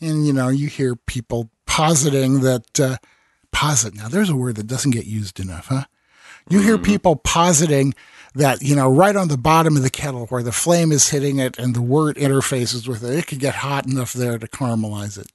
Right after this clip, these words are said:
Speaker 1: I, I don't believe that to be the case, and I have never seen any evidence that it is. Uh,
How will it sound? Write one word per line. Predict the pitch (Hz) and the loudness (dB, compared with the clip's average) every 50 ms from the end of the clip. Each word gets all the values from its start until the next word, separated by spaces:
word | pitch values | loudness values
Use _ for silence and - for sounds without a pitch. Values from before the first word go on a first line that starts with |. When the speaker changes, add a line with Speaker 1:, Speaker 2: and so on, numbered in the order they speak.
| _ _ - - | _ _ -10 -8
Speaker 1:
I, | - - - 143 147 | -6 -4 -2 -2 -2
I | 151 | 0
don't | 135 156 160 156 147 135 | 0 2 0 0 0 -2
believe | 135 135 127 139 143 143 147 147 143 127 | -4 -2 0 2 2 2 2 2 2 0
that | 135 135 131 117 - | 0 0 -2 -2 -6
to | - 135 | -8 -4
be | 127 131 131 127 | -2 0 0 0
the | 110 113 | 0 -4
case, | - - 165 160 160 156 156 147 - - - 147 | -4 -2 -2 0 0 -2 -2 -4 -6 -8 -8 -8
and | 135 131 123 123 | -6 -6 -6 -6
I | 123 123 131 | -6 -6 -4
have | 127 123 123 | -4 -4 -2
never | 131 135 135 127 131 131 | 0 0 0 0 0 -2
seen | 120 - - 147 135 131 135 | -2 -2 0 2 2 2 2
any | 139 139 131 127 131 123 | 2 2 2 2 2 2
evidence | 131 120 120 123 117 113 117 120 - - | 0 0 0 0 0 0 0 2 0 0
that | - 120 117 107 | 0 -2 -4 -4
it | 113 107 110 | -4 -6 -6
is. | 107 98 87 90 87 87 92 92 - - - - 101 | -6 -6 -6 -8 -10 -12 -12 -12 -12 -14 -14 -14 -16
Uh, | 92 95 | -16 -18